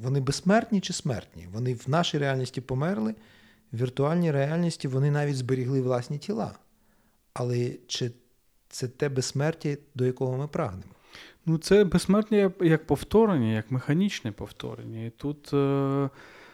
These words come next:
Speaker 2: насправді виявляється, що це ж не є життя, тому що те, що механічно повторюється, воно не є життям. І тут ми ставимо питання, що таке життя. Наприклад, одна з рис життя — це, мабуть, не повторюватися,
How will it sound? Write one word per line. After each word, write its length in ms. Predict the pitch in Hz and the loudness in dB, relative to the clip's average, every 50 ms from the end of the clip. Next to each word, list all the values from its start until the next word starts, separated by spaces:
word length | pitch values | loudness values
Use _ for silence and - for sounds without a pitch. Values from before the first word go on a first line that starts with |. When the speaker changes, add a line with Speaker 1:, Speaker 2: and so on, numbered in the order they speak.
| - _ - | -20 _ -12
Speaker 2:
насправді 400 | 135 - - - 131 135 131 135 | -12 -10 -4 -2 0 0 0 0
виявляється, 420 | 131 139 139 135 135 131 - 139 131 | 0 0 2 2 0 0 0 -2 -4
що 180 | - - 135 | -4 -6 -10
це 200 | - - 143 135 | -6 -2 -2 0
ж 80 | 127 139 | 2 4
не 120 | 143 139 | 4 4
є 140 | 135 135 131 | 4 2 2
життя, 600 | 123 135 131 - - - 180 160 - - 123 123 - - | 0 -2 -4 -4 -4 -6 -6 -6 -6 -8 -12 -16 -16 -16
тому 280 | - - - 135 123 | -14 -12 -10 -10 -10
що 260 | - - - - 120 | -10 -10 -10 -10 -10
те, 180 | 123 - 131 127 | -6 -4 -4 -4
що 160 | - - - | -4 -2 0
механічно 680 | 127 131 127 - - 127 127 135 147 143 - - 139 123 | 0 0 0 0 0 0 0 0 -2 -4 -6 -6 -8 -6
повторюється, 720 | - 123 117 - - 156 156 165 160 147 131 - - 123 | -6 -8 -10 -8 -8 -6 -6 -4 -4 -4 -6 -6 -8 -8
воно 220 | 123 123 123 123 123 | -6 -4 -4 -2 0
не 140 | 127 127 | 0 0
є 140 | 135 143 139 | 0 0 -2
життям. 500 | 127 131 135 - _ - 135 - - 117 | -2 -4 -8 -14 _ -12 -12 -12 -10 -12
І 40 | 117 | -8
тут 220 | - 135 131 - | -8 -8 -8 -8
ми 60 | 143 131 | -10 -10
ставимо 360 | - - 143 139 135 131 127 | -6 -4 -4 -2 -2 -4 -4
питання, 480 | - 139 127 - 135 135 131 127 127 | -6 -8 -8 -6 -6 -4 -4 -4 -6
що 160 | 123 - 139 135 | -6 -6 -8 -8
таке 240 | 139 127 - 127 | -8 -10 -10 -10
життя. 520 | 117 - 131 123 123 - - 123 113 113 113 | -8 -6 -8 -8 -8 -10 -12 -12 -12 -10 -12
Наприклад, 500 | 110 110 - - 127 120 - 120 - _ - - - - - - - _ - | -14 -14 -12 -10 -10 -8 -8 -8 -10 _ -16 -20 -20 -20 -20 -20 -20 _ -8
одна 320 | 127 120 123 127 139 143 | -6 -2 0 2 2 2
з 80 | 131 123 | 2 2
рис 200 | 123 131 139 135 | 2 2 0 0
життя — 500 | 123 113 120 123 123 - - 120 120 120 120 | 0 -2 -4 -6 -6 -4 -4 -4 -4 -4 -4
це, 120 | - 131 | -4 -4
мабуть, 360 | 127 123 123 120 123 123 - | -4 -2 -4 -4 -6 -6 -2
не 140 | 156 175 180 | -2 -2 0
повторюватися, 920 | 151 120 101 - - - - 101 - - - 110 107 - - 110 - - | -2 -4 -8 -10 -14 -20 -20 -20 -18 -18 -18 -18 -16 -16 -16 -16 -16 -18